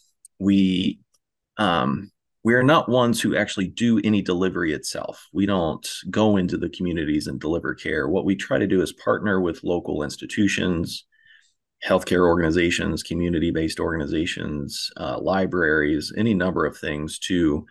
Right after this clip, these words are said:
try to get care delivery in an appropriate way, in a community-based way, but in a sustainable way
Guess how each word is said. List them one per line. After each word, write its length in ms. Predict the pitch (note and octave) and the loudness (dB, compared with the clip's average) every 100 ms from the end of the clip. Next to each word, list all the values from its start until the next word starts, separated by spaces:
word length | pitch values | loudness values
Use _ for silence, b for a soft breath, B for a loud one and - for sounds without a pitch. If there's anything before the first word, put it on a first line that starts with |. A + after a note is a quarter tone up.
| B B B B _ _ _ - | B B B B _ _ _ -8
try 240 | - B2+ | 2 2
to 80 | B2+ | 2
get 360 | F#2+ G#2+ C#2+ - | 0 -2 -2 -6
care 320 | - G#2 G2+ | 0 2 2
delivery 720 | F#2+ F2+ E2+ E2+ D#2 D2 - _ | 2 0 0 0 0 -4 -8 _
in 120 | G2 D#2+ | -8 -6
an 140 | C#2 | -4
appropriate 580 | C2+ - G2+ G2 F#2+ - | -4 0 0 4 2 4
way, 320 | F2 E2 E2 | 4 4 2
in 80 | D2 | -2
a 80 | C2+ | -6
community-based 880 | - F#2 F#2 F2 E2+ E2 D2 - | -4 0 0 0 -2 -2 -4 -4
way, 560 | D#2+ E2 C#2+ C#2+ C2 - - | -4 0 0 -2 -4 -6 -4
but 100 | F#2+ | 0
in 160 | G2 | 0
a 60 | E2 | 0
sustainable 600 | - - D#2 C#2 C#2 A1+ | -4 -6 -4 -4 -4 -2
way 280 | A1+ - | -2 -4